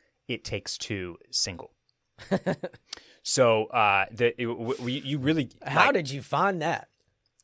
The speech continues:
Speaker 1: Because, because I, I, I'll, I'll give credit where it's due, even though I think they steal from us sometimes. I, I, G Q's little press release about it.
Speaker 2: <laughs>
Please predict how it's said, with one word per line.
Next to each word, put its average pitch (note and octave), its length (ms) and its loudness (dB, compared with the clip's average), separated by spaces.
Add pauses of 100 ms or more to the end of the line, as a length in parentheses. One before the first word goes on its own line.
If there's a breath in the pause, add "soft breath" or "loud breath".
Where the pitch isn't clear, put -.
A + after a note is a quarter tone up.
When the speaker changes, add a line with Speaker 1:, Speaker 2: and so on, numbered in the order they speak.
Speaker 1:
Because, D3 420 4 (120)
because C3+ 380 4
I, A#2+ 300 4
I, A#2 200 4
I'll, A2+ 260 4
I'll A#2 140 4
give C3 220 -2
credit C3 260 4
where A#2 120 2
it's - 180 -4
due, G2+ 440 -2
even G#2+ 200 -8
though G2+ 80 -2
I G2 80 -2
think G#2 140 -8
they G2 100 -6
steal A2 220 -2
from G2+ 200 -8
us F#2 100 -2
sometimes. F2+ 800 -4
I, A2+ 180 4
I, - 60 -12 (200)
G A#2+ 200 -4
Q's A2+ 540 -2
little G2+ 140 -2
press - 300 0
release F#2+ 320 0
about F3+ 400 8
it. G3 420 6
Speaker 2:
<laughs> - 40 -20